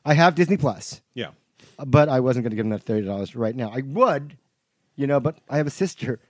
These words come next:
Speaker 1: that
Speaker 2: Yeah.
Speaker 1: has more money than I do. <laughs> And I was like, "Hey, Nance, can I get your password?" <laughs> And I'm sure Disney calculated for that. I don't think it's a problem. It's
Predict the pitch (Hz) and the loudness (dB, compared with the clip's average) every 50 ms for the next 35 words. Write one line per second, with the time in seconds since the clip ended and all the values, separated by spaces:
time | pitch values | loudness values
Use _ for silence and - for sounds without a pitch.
0 | _ _ _ - 131 123 123 143 135 127 143 147 143 165 196 180 143 127 123 117 | _ _ _ -4 -4 -2 -2 -2 0 0 2 2 2 2 2 2 2 2 0 -2
1 | 117 156 151 185 180 156 170 - - - - _ - 147 - 202 202 190 139 180 | -4 2 2 4 4 4 4 2 -2 -10 -14 _ 0 2 4 6 4 4 6 4
2 | 190 175 - _ _ _ _ _ _ _ _ _ 214 226 233 226 180 165 - 175 | 4 4 2 _ _ _ _ _ _ _ _ _ -2 2 4 4 4 2 2 -2
3 | 202 196 - - - 175 202 240 240 175 170 330 220 190 196 214 220 - 208 226 | -4 -4 -4 -6 -6 -2 -2 -2 -2 0 -2 -2 0 2 2 2 4 2 0 -2
4 | 247 233 - 233 254 254 196 277 294 - 208 - - 160 - _ - 135 - _ | -2 -2 0 2 4 4 6 4 2 0 -6 -10 -12 -16 -18 _ -20 -20 -20 _
5 | _ - - _ _ _ _ _ _ _ _ 185 208 220 240 214 214 170 - - | _ -20 -20 _ _ _ _ _ _ _ _ 2 4 4 4 2 0 0 2 2
6 | 214 196 180 190 165 175 - 151 143 - - 110 101 95 - - 104 95 92 - | 2 4 4 2 2 2 0 0 0 0 -2 -4 -6 -6 -6 -6 -6 -6 -6 -4
7 | - 139 165 180 175 - 185 165 - 117 - - 127 127 123 123 117 | 0 4 4 4 4 4 2 2 0 -2 -2 0 0 2 2 0 -2